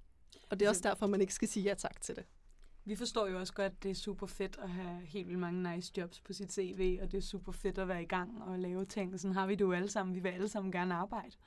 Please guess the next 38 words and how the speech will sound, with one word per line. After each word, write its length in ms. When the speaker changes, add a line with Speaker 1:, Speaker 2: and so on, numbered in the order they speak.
Speaker 2:
fordi 160
vi 80
elsker 340
det, 140
vi 60
laver. 340
Øhm, 580
men 180
er 80
det 100
ikke 180
lidt 240
federe 580
at 120
brillere 720
og 140
have 180
jobs, 260
hvis 220
man 140
rent 160
faktisk 220
også 120
kan 100
betale 300
sin 140
husleje? 440
Altså, 180
og 180
det 20
er 80
jo 60
netop 280
det, 120
man 140
kan 80
sige, 240
også 320